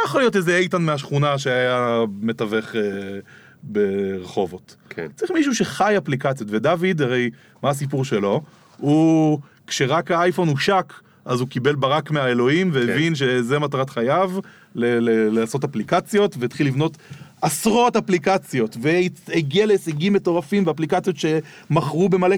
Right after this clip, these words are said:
Speaker 1: כסף, והיו במקומות ראשונים באפסטור, והוא גם תכנת אותם, ואז הוא למד לעצב, ואז הוא למד את הפרודקט, והוא כל הז-, כל החיים שלו התעסק באיך לייצר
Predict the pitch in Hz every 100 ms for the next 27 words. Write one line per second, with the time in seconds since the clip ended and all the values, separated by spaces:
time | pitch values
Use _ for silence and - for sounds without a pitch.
0 | - 208 220 202 185 - 143 170 170 143
1 | 160 175 175 151 175 170 147 196 - -
2 | 180 175 160 - - - 113 139 160 160
3 | 156 - - - - 139 180 185 165 175
4 | 196 190 190 170 151 156 160 175 165 156
5 | 143 190 165 160 170 160 160 147 - 156
6 | 185 180 170 - 139 143 190 196 202 -
7 | - 196 202 185 185 180 - 147 - 185
8 | 160 143 151 165 147 160